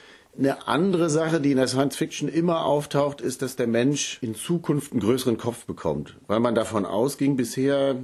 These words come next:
es ist ein linearer Fortschritt, immerhin zu mehr Intelligenz, also müsste das Gehirn weiter wachsen. Da sagen aber die Biologen, das ist Quatsch, weil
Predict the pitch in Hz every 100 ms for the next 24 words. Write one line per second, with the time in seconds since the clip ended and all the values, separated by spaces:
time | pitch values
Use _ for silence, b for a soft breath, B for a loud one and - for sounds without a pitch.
0 | 120 95 98 101 98 95 95 95 87 82
1 | 85 - 120 - - 170 170 - 120 120
2 | 113 117 117 - 107 104 - 101 101 87
3 | 85 127 196 196 - b b b b b
4 | b 110 127 135 135 - 131 117 - 98
5 | 104 101 80 78 85 65 65 - - 60
6 | - _ - 90 95 117 113 95 95 98
7 | 104 101 104 123 104 101 87 - 123 175
8 | - - b b b b b b - 98
9 | 107 113 113 110 101